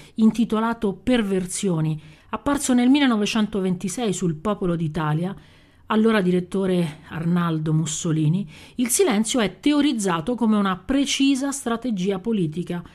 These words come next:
a proposito delle lettere dal carcere di Oscar Wilde. Il silenzio è l'unica forma di rispettosa pietà per il morto e di preservazione dal contagio per i vivi.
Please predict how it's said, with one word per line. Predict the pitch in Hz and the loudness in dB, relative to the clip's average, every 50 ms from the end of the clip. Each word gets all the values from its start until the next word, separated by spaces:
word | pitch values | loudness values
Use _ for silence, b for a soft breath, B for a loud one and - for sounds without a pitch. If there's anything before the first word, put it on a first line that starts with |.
| B B B | B B B
a | B 214 214 | B -4 -2
proposito | - 269 240 - 277 269 - 247 208 202 185 | 0 -2 0 0 0 -2 0 0 0 0 0
delle | 175 180 180 185 185 | 2 2 2 2 2
lettere | 214 247 240 - - 185 180 180 | 2 0 -2 -4 -4 -2 -2 -2
dal | 214 240 240 | -2 -4 -6
carcere | - - 180 175 151 156 151 - 220 196 214 | -8 -8 -8 -8 -8 -10 -10 -8 -8 -6 -4
di | 202 185 | -4 -4
Oscar | 160 151 151 - 208 208 | -4 -6 -8 -10 -10 -8
Wilde. | 214 214 196 160 156 156 165 165 170 170 180 156 147 151 - - _ _ _ _ _ _ _ _ _ _ _ _ _ _ _ _ _ _ _ _ _ _ _ _ _ _ _ - | -6 -6 -6 -8 -8 -10 -10 -12 -12 -12 -12 -14 -14 -18 -20 -20 _ _ _ _ _ _ _ _ _ _ _ _ _ _ _ _ _ _ _ _ _ _ _ _ _ _ _ -6
Il | - 180 | -6 -6
silenzio | - - - 226 214 196 165 147 147 151 151 - - 185 180 175 B B B B B B B | -6 -4 -2 0 0 0 0 0 0 0 -2 -4 -10 -10 -10 -10 B B B B B B B
è | B 185 | B 2
l'unica | 190 214 254 277 277 - 226 208 | 4 4 4 4 2 2 0 -4
forma | 196 - 214 208 220 220 226 220 214 | -4 -2 -4 -2 0 0 0 0 0
di | 180 180 | 0 -2
rispettosa | 170 175 175 - - - 190 185 185 - - 247 240 208 196 185 | -2 -2 -4 -6 -6 -6 -6 -6 -6 -6 -4 -4 -2 -2 -4 -4
pietà | - 202 185 180 180 175 175 - _ _ | -4 -4 -4 -4 -6 -10 -10 -12 _ _
per | - 214 214 208 | -6 -4 -2 0
il | 202 208 | 0 0
morto | 208 190 160 156 147 147 151 - - - - 170 151 B B B B B B B | 2 2 0 0 0 -2 -4 -8 -12 -10 -10 -10 -10 B B B B B B B
e | B 190 | B 0
di | 180 202 190 | 0 0 0
preservazione | 180 - - 269 277 262 220 247 233 220 208 214 208 - - - 254 262 269 269 277 269 208 | -2 -2 0 2 2 2 2 2 0 0 -2 -4 -6 -6 -4 -2 0 0 0 0 0 -2 -4
dal | 185 175 175 180 - | -4 -2 -2 -2 -2
contagio | - 262 262 247 - - 147 147 139 139 - - 190 190 - - | -2 -2 -2 -2 -2 -4 -6 -6 -6 -8 -10 -14 -14 -14 -14 -12
per | - 233 226 | -8 -6 -4
i | 233 | -4
vivi. | 190 156 143 127 151 147 143 | -4 -4 -4 -4 -6 -8 -8